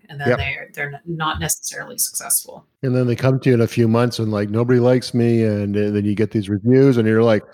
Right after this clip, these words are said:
Speaker 2: "Yeah, you know, we, that was a big element we missed." So that, i-, that, this po-, the second point you brought up really resonated with me.
Speaker 1: Mm-hmm.
Speaker 2: 'Cause I, 'cause what I, 'cause I said that here, I highlighted it, that, you know, that, you know, this is a great opportunity for companies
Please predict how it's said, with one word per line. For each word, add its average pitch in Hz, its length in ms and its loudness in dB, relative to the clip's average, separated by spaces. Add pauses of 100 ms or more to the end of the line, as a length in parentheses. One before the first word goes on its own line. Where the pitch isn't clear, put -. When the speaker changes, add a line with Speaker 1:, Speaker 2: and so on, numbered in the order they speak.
(640)
Speaker 2:
"Yeah, 185 360 2 (180)
you 123 160 0
know, 156 140 0
we, 123 140 -4
that 131 320 -2
was 165 160 -2
a 139 40 0
big 143 220 0
element 147 400 2
we 117 100 2
missed." 123 300 0
So 110 140 -2
that, 131 260 0
i-, 117 200 -6
that, 120 340 -2
this 143 160 -2
po-, - 240 -6
the 123 100 -4
second 143 380 -2
point 117 160 0
you 107 80 0
brought 107 220 2
up 101 140 0
really 110 280 0
resonated 101 500 -2
with 90 220 -8
me. 90 160 -6 (520)
Speaker 1:
Mm-hmm. 156 300 -4 (300)
Speaker 2:
'Cause 139 120 2
I, 196 140 2 (420)
'cause 131 140 2
what 160 140 4
I, 170 340 2
'cause 135 180 -2
I 151 120 4
said 151 260 0
that 117 160 4
here, 123 160 2
I 110 100 2
highlighted 110 540 0
it, 98 140 -4
that, 107 100 -4
you 92 60 -6
know, 104 180 -4
that, 107 300 -4
you 127 80 -10
know, 104 140 -4
this 127 260 -2
is 127 100 0
a 120 60 2
great 117 400 2
opportunity 123 560 2
for 104 180 -6
companies 101 800 -6